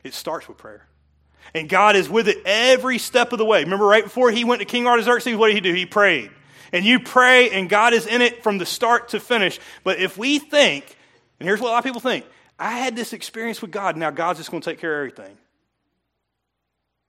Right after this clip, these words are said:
Let me tell you something. He's not. I think there's a lot of churches that are praying. They're praying that they'll grow,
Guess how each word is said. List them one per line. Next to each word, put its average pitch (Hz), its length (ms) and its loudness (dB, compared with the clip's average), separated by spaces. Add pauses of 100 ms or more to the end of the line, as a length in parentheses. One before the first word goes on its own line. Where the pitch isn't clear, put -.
(380)
Let 160 80 -10
me 165 60 -8
tell 170 100 -8
you 139 60 -8
something. 110 240 -16 (160)
He's 156 200 -16
not. 156 300 -16 (800)
I 190 80 -4
think 160 160 -8
there's 139 140 -8
a 131 40 -12
lot 143 160 -8
of 160 60 -18
churches 147 420 -14 (1040)
that 156 100 -4
are 120 60 -8
praying. 143 400 -10 (1300)
They're 220 160 4
praying 269 380 2
that 240 80 0
they'll 247 160 4
grow, 202 500 4